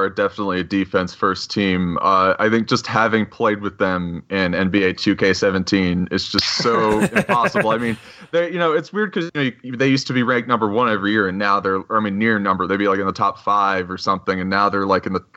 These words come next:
Speaker 1: bottom ten, uh, in terms of just rankings of teams. And trying to play with them on offense is just a nightmare because the other team knows that they can just sag. And, uh, when you watch them in the preseason, the other team knows that they can just sag. So when you don't have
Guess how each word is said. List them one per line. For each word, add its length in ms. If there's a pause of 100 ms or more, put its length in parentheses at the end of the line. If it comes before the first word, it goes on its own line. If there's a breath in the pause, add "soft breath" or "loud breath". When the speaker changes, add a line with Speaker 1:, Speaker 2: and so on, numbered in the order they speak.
(140)
Speaker 1:
bottom 340
ten, 580
uh, 240
in 120
terms 200
of 80
just 180
rankings 420
of 100
teams. 340
And 160 (360 loud breath)
trying 240
to 80
play 180
with 120
them 120
on 80
offense 460
is 100
just 220
a 40
nightmare 520
because 320
the 120
other 160
team 280
knows 260
that 120
they 120
can 160
just 220 (100)
sag. 580 (400)
And, 300
uh, 180
when 140
you 100
watch 260
them 120
in 60
the 80
preseason, 460
the 100
other 120
team 200
knows 180
that 100
they 120
can 160
just 200
sag. 380
So 160
when 140
you 80
don't 240
have 360